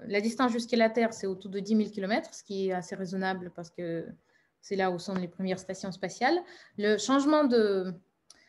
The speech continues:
de vitesse que vous allez avoir, euh, de, de force que vous allez avoir est très petit. C'est cinq, zéro point cinq fois dix dans la puissance, euh, j'ai écrit moins deux, mais c'est faux, je pense moins six ou quelque chose comme, comme ça. Le temps va être très grand,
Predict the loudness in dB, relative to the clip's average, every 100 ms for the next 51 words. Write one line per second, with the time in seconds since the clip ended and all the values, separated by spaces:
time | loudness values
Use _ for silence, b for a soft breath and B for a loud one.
0 | b 0 2 2 6 8 8 4 -2 -2
1 | 2 4 6 4 2 0 4 4 2 -2
2 | -2 0 0 0 -2 0 -2 0 -4 -2
3 | 0 2 2 0 0 -4 -4 -6 -6 -10
4 | -12 -8 -4 -2 -4 -4 -2 -2 -4 -4
5 | -6 -2 0 0 0 -6 -6 -6 -8 -8
6 | -8 -10 -14 -10 -6 -6 -6 -8 -4 -2
7 | -4 -6 b b b b b b b b
8 | b b _ _ -18 -16 -10 -8 -6 -6
9 | -6 -10 -12 -14 -12 -14 -10 -10 -8 -10
10 | -10 -12 -12 -10 -10 -10 -14 -10 0 2
11 | 4 2 2 2 2 0 -2 -4 -2 -6
12 | -8